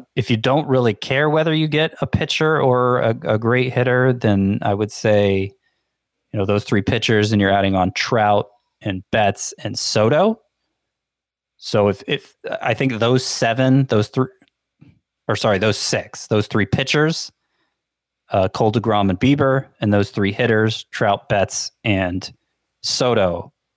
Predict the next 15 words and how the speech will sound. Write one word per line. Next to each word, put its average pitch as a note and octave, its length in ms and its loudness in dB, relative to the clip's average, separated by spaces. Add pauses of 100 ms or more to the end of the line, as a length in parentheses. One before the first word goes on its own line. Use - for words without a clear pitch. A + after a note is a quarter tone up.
(320)
are G#2 80 0
what G#2+ 200 2
you're A2+ 100 0
really G#2+ 300 2
hoping G#2 360 0
to G2 120 -6
get G2+ 260 -2
with G2 160 -2
your G2 80 0
first - 420 -2
pick G2 280 0
in G2 40 2
a F#2+ 60 2
points - 380 0
league, G#2+ 420 0